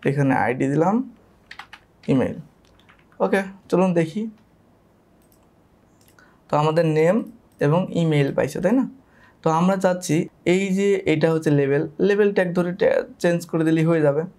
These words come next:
তো আমরা এই ইনপুট যদি শুধু কালার চেঞ্জ করি, ইনপুটের ব্যাকগ্রাউন্ড কালার যদি চেঞ্জ করি, আমি এখান থেকে ইনপুট নিলাম, ইনপুট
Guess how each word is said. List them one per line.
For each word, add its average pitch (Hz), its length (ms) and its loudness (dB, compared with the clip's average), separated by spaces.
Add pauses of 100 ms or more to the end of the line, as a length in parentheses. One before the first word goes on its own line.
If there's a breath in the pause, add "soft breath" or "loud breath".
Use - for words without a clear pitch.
(640 soft breath)
তো 156 120 2
আমরা 175 340 0
এই 190 240 0
ইনপুট 208 420 0
যদি 180 220 2
শুধু 156 260 0
কালার 143 320 0
চেঞ্জ 147 300 -2
করি, 165 280 -2
ইনপুটের 175 500 0
ব্যাকগ্রাউন্ড 151 460 0
কালার 151 180 2
যদি 143 140 -8
চেঞ্জ 143 280 -4
করি, 190 280 -4 (580)
আমি 139 200 2
এখান 151 160 2
থেকে 147 160 2
ইনপুট 156 320 0
নিলাম, 160 440 -2 (1120)
ইনপুট 156 580 0